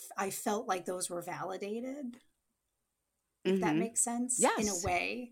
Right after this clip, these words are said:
Speaker 1: but I don't know for sure. <laughs>
Speaker 2: So let me ask you, did you ever receive messages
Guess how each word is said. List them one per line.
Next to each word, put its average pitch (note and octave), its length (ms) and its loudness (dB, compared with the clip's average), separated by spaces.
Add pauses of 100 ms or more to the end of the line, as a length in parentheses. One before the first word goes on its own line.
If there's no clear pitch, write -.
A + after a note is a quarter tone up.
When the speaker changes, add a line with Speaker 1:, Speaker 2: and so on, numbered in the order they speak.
(300)
Speaker 1:
but A3 100 0
I F#3+ 220 -2 (500)
don't A3 300 2
know G3 220 -2
for F#3 180 -6
sure. F3 600 -4 (320)
<laughs> C4 80 -4 (320)
Speaker 2:
So B3 160 8
let B3 200 8
me C#4+ 180 4
ask - 260 2
you, G3 80 -2
did F#3 300 -4
you A3+ 220 0
ever C4+ 240 2
receive G#3+ 680 -2
messages F3 920 0